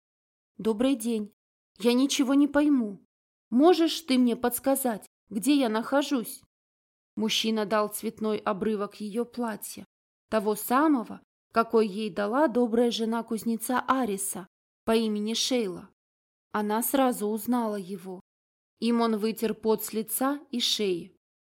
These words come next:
Последний раз Кристина видела именно этот обрывок в зубах у преследовавшего их в лесу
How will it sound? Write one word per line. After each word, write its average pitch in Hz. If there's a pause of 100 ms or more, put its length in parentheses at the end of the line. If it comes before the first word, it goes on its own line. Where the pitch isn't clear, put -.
(300)
Последний 269
раз 302
Кристина 233
видела 226
именно 226
этот 226
обрывок 226
в 214
зубах 240
у 214
преследовавшего 233
их 226
в 214
лесу 247